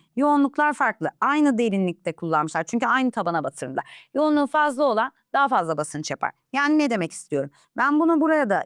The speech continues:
indirdiğimde aşağı, cıva da indirdiğimde arkadaşlar, bunun şurada yükselteceği daha fazla olacak basınçtan dolayı. Ama etil alkol burayı birazcık daha az yükseltir. Çünkü etki ettiği basınç daha az. Şimdi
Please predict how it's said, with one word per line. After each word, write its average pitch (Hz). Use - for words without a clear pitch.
indirdiğimde 175
aşağı, 165
cıva 233
da 175
indirdiğimde 147
arkadaşlar, 156
bunun 302
şurada 320
yükselteceği 214
daha 262
fazla 156
olacak 147
basınçtan 160
dolayı. 147
Ama 269
etil 311
alkol 294
burayı 294
birazcık 269
daha 247
az 180
yükseltir. 196
Çünkü 262
etki 233
ettiği 214
basınç 262
daha 185
az. -
Şimdi 254